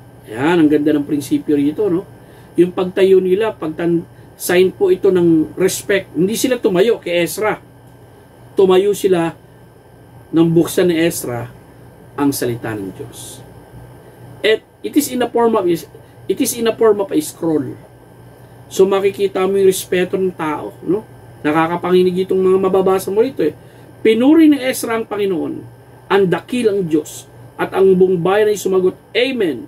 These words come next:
Amen," na nakataas ang kanilang mga kamay at kanilang iniyukod ang kanilang mga ulo at sumamba sa Panginoon na ang kanilang mga mukhay nakatungo sa lupa. Gayon din sila Joshua, Bani,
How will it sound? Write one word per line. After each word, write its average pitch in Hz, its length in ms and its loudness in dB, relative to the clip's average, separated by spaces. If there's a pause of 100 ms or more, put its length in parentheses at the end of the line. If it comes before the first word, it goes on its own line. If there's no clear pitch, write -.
(160)
Amen," 220 560 0 (400)
na 170 100 4
nakataas 190 640 -2
ang 175 80 -4
kanilang 185 340 4
mga 180 220 -2
kamay 170 480 2 (400)
at 175 160 -4
kanilang 190 320 2
iniyukod 185 640 2
ang 170 140 -10
kanilang 180 260 -2
mga 165 220 -4
ulo 208 340 2 (380)
at 180 160 -4
sumamba 190 340 2
sa - 160 -4
Panginoon 190 800 0
na 185 140 4
ang 196 80 -2
kanilang 202 320 2
mga 202 160 2
mukhay 202 320 2
nakatungo 196 420 -2
sa 190 140 -4
lupa. 190 340 2 (1900)
Gayon 165 320 4
din 190 160 -4
sila 175 320 0
Joshua, 165 640 -2 (320)
Bani, 165 480 0